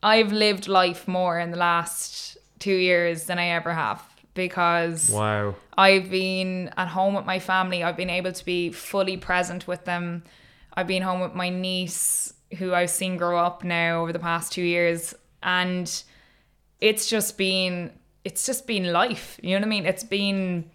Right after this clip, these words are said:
Speaker 1: pure life, like, just pure love, pure life, like, getting to spend so much time with my parents. I think if I'd looked back and said I would be almost thirty living my parents, I'd have been like, "Oh, I'm failing at life."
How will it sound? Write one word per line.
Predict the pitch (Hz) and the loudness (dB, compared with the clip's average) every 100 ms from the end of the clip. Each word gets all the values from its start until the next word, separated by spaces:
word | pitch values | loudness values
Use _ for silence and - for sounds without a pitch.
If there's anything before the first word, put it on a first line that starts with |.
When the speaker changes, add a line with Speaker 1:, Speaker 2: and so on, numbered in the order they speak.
| _ | _
Speaker 1:
pure | - - 214 214 208 190 | -18 -6 2 4 8 6
life, | 180 180 185 170 - - - | 6 4 4 4 -4 -16 -2
like, | 180 170 | 0 0
just | 190 196 196 - - - | -2 -4 -6 -10 -14 -14
pure | - 214 214 | -4 0 4
love, | 202 185 185 180 180 | 6 8 8 4 -4
pure | - 190 | 2 4
life, | 185 180 180 175 - - - - - _ _ _ - | 6 4 2 0 -8 -20 -20 -20 -20 _ _ _ 2
like, | 190 180 180 - - | 4 6 2 -10 2
getting | 196 196 196 190 | 2 4 0 -2
to | - 190 180 175 160 | -2 0 0 0 -2
spend | - 185 180 | -2 -2 0
so | 185 | -4
much | 175 175 | -4 -4
time | 180 | -4
with | 175 | -4
my | 170 | -2
parents. | 180 175 170 - | -2 -2 -4 -4
I | 180 | -4
think | 185 185 - - | -4 -6 -8 -12
if | 175 180 | -8 -4
I'd | 180 | 0
looked | 185 190 - | 2 0 0
back | 185 175 - - - - - - _ | 2 2 0 -12 -20 -20 -20 -20 _
and | - 202 190 | 4 6 6
said | 190 190 185 | 6 6 8
I | 175 180 | 6 6
would | 180 | 4
be | 185 | 4
almost | 175 180 180 175 | 4 4 2 0
thirty | 190 180 175 175 | 4 4 4 -2
living | 170 175 175 | 0 0 0
my | 165 | -4
parents, | 165 170 165 | -4 -6 -4
I'd | 165 | -4
have | |
been | 170 | -4
like, | 160 156 | -4 0
"Oh, | 175 | 2
I'm | 175 165 | 2 2
failing | - 170 170 | 0 0 0
at | 156 - | -4 -4
life." | 147 156 - | -6 -6 -12